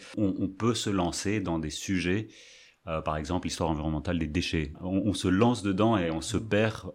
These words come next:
et on, on recomprend, euh, et on re-questionne, au fait, nos relations avec un sujet. On se questionne jamais de pourquoi, comment, euh, qui, et cetera, et cetera. Je trouve que votre approche permet de, de questionner les fondements.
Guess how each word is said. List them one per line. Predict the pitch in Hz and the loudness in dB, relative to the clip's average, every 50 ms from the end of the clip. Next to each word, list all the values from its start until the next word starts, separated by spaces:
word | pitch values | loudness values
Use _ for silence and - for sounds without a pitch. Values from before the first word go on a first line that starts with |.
| - - - - - | -14 -16 -16 -10 -4
et | 87 98 87 | 0 2 4
on, | 82 82 85 85 - - - | 4 4 2 0 -2 -4 -4
on | 101 85 | -4 0
recomprend, | 82 104 117 113 117 110 98 95 - 107 113 117 120 113 85 85 | 2 2 2 4 4 2 0 0 2 2 2 4 4 2 0 0
euh, | 82 80 76 - - - - - - - - - - _ - | -2 -4 -4 -6 -12 -20 -20 -20 -18 -18 -18 -20 -20 _ -2
et | - 104 | 0 2
on | 95 | 4
re-questionne, | 85 110 110 - 113 95 - - 131 131 127 98 92 | 4 4 4 4 4 4 4 4 6 6 8 8 6
au | - 95 | 4 2
fait, | - 107 101 - | 2 2 2 4
nos | 95 90 87 82 80 78 78 78 76 73 73 - - | 4 4 4 4 2 0 0 0 -2 -4 -6 -4 2
relations | 98 101 87 85 - - 120 117 98 - | 4 6 6 6 6 6 4 4 4 4
avec | 92 90 78 85 - - | 4 2 4 2 2 2
un | 82 78 | 0 0
sujet. | - - 71 73 73 71 - _ _ - | 0 -2 -4 -2 -4 -6 -8 _ _ -8
On | |
se | - - - | -8 -8 -8
questionne | 76 - - - - - - 92 90 85 | -8 -6 -6 -6 -4 0 0 2 2 4
jamais | 80 82 95 90 95 104 110 | 4 4 4 6 6 6 6
de | 95 85 85 78 - - _ _ | 6 4 2 0 -2 -10 _ _
pourquoi, | - 92 90 - - - 98 98 101 101 - - - _ _ _ _ _ _ _ - | -10 -8 -8 -6 0 4 4 4 4 4 -2 -10 -20 _ _ _ _ _ _ _ 2
comment, | - 104 92 90 92 95 101 101 - - _ _ _ _ _ _ - - | 4 6 8 8 8 8 6 4 0 -8 _ _ _ _ _ _ -10 -4
euh, | 101 90 85 85 82 80 78 - - | -2 0 2 2 2 0 -2 -2 -2
qui, | - - 147 143 - - - _ _ _ _ - _ - | 2 4 4 4 2 -2 -16 _ _ _ _ -10 _ -4
et | 104 | -2
cetera, | - - - - 92 92 92 | -2 -2 0 2 4 4 4
et | 87 | 4
cetera. | - - 95 80 82 80 78 | 2 -2 -4 -2 -2 -2 -4
Je | - | -4
trouve | - - 101 95 90 | -4 -4 -4 -4 -2
que | - 87 | -2 0
votre | 80 80 73 82 87 85 - - 87 | 0 0 0 -2 -2 -4 -4 -4 -4
approche | 82 - - 98 98 - - - - | -2 0 2 0 0 0 -4 -6 -2
permet | 92 85 85 87 92 92 | 0 2 2 4 4 2
de, | 85 80 78 76 | 2 0 -2 -2
de | 76 78 | -4 -6
questionner | 73 - 95 - - 92 92 95 | -4 -4 -4 -4 -2 0 2 2
les | 90 85 | 2 0
fondements. | - - - 110 104 95 95 95 95 98 95 | 0 -2 0 2 2 4 4 4 4 2 0